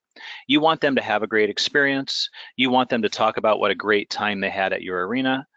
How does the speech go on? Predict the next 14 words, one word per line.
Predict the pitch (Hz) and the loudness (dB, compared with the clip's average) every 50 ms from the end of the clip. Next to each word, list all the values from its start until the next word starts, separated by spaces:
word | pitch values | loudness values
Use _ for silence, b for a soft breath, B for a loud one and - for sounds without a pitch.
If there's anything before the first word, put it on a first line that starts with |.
| B B B B B B - | B B B B B B -6
And | - 120 117 | -2 -2 0
it | 117 127 | 2 2
all | 135 151 160 | 2 2 2
starts | - - 143 131 127 127 - - | 0 0 0 0 0 -2 -4 -8
with | 120 - | -8 -6
the | - | -8
purchase | - - 107 101 - - 98 - | -4 -4 -4 -4 -4 -4 -4 -4
of | 104 95 | -4 -4
a | 104 | -4
ticket, | - - - 92 - 95 87 85 - _ _ _ _ _ _ _ | -4 -4 -6 -6 -6 -6 -6 -8 -8 _ _ _ _ _ _ _
or | - 120 | -2 0
maybe | 127 151 160 160 156 143 | 2 2 2 2 2 2
a | 127 117 | 0 0
subscription, | - - 120 117 - - - 95 - - - 87 82 85 - | -2 -4 -6 -6 -4 -4 -4 -4 -4 -4 -8 -8 -10 -12 -14